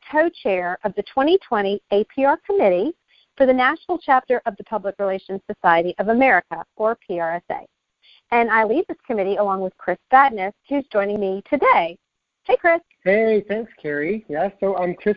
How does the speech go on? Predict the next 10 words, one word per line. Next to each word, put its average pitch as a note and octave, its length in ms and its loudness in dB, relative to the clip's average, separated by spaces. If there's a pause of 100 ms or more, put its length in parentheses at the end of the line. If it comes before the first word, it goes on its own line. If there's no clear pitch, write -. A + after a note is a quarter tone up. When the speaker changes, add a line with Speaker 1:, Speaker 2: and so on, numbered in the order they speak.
Speaker 2:
Badness, E3 400 0 (220)
and D#3+ 300 0
I D#3+ 100 0
currently F3 480 0
serve E3+ 300 2
as E3 240 -2
the C#3+ 60 -20
Public D#3+ 320 -2
Affairs D#3+ 420 2
Officer D3 520 -4